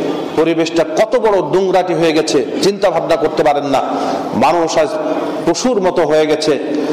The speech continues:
নবী করিম সাল্লাল্লাহু আলাইহি সাল্লাম, এরকম আরো অনেক হাদিস আছে, "মান কানা ইউমিন বিল্লাহি ওয়াল ইয়াউমিল আখিরি ফালইউজি জারাহু", যে ব্যক্তি আল্লাহ এবং কিয়ামত দিবসের প্রতি বিশ্বাস স্থাপন করেছে,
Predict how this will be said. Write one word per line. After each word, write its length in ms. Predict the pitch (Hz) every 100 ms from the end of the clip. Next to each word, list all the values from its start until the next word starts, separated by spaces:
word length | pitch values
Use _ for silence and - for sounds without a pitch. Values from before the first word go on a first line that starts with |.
| - -
নবী 120 | 151
করিম 240 | 185 180 165
সাল্লাল্লাহু 400 | 175 165 160 160
আলাইহি 40 |
সাল্লাম, 220 | 156 156
এরকম 380 | 151 151 156 151
আরো 160 | 151 196
অনেক 220 | 180 151
হাদিস 240 | 147 156 151
আছে, 280 | 156 156 131 139 147 139 -
"মান 120 | 143
কানা 260 | - 160 156
ইউমিন 320 | 160 156 147
বিল্লাহি 400 | 151 151 160 156
ওয়াল 160 | 147
ইয়াউমিল 380 | 147 151 151 147
আখিরি 440 | 151 156 156 151 147
ফালইউজি 480 | 151 143 156 143
জারাহু", 500 | 135 160 160 151 151 135 - - - -
যে 100 | 110
ব্যক্তি 280 | 156 170 160
আল্লাহ 260 | 151 151 160
এবং 220 | 156 156 156 160 -
কিয়ামত 300 | 156 160 160
দিবসের 420 | 160 156 156 147
প্রতি 200 | 147 143
বিশ্বাস 400 | 160 - 165 -
স্থাপন 360 | - 151 147
করেছে, 420 | 143 147 143 147